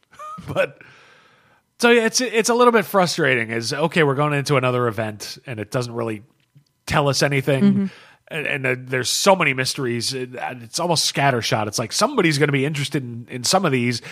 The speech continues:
Speaker 1: And there were things I, I enjoyed about the book.
Speaker 2: Yeah.
Speaker 1: It's, it, it is good to see Mister Miracle again, you know, in Rebirth.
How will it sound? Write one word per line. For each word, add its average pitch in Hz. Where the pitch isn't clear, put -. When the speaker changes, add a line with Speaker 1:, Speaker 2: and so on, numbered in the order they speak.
Speaker 1:
And 311
there 311
were 339
things 302
I, 208
I 180
enjoyed 175
about 143
the 127
book. -
Speaker 2:
Yeah. 302
Speaker 1:
It's, 147
it, 180
it 156
is 123
good 139
to 143
see 156
Mister 165
Miracle 135
again, 123
you 156
know, 127
in 123
Rebirth. 117